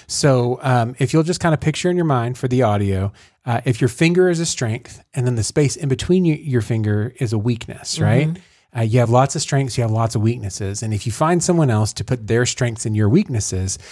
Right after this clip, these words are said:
Speaker 1: then you have something that's actually pretty hard to actually pull apart.
Speaker 2: Right.
Speaker 1: Okay.
Speaker 2: Mm-hmm.
Speaker 1: So there's something that complements one another.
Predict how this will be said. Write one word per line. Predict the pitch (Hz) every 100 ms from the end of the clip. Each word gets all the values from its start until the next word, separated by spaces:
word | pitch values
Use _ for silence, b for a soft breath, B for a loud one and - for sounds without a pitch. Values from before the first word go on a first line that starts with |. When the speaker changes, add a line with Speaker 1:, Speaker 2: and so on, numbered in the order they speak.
| B -
Speaker 1:
then | 123
you | 120
have | 101 185
something | - 139 120
that's | 101 127
actually | 170 196 151
pretty | 107 151
hard | 107 117 107
to |
actually | 98 92 - 95 - _
pull | - 107
apart. | 85 - - - -
Speaker 2:
Right. | 370 -
Speaker 1:
Okay. | 202 196 -
Speaker 2:
Mm-hmm. | 208 185 339
Speaker 1:
So | - 151
there's | 147 143
something | - 214 214
that | 151 127 -
complements | - 123 113 107 113 - -
one | 104
another. | 98 170 165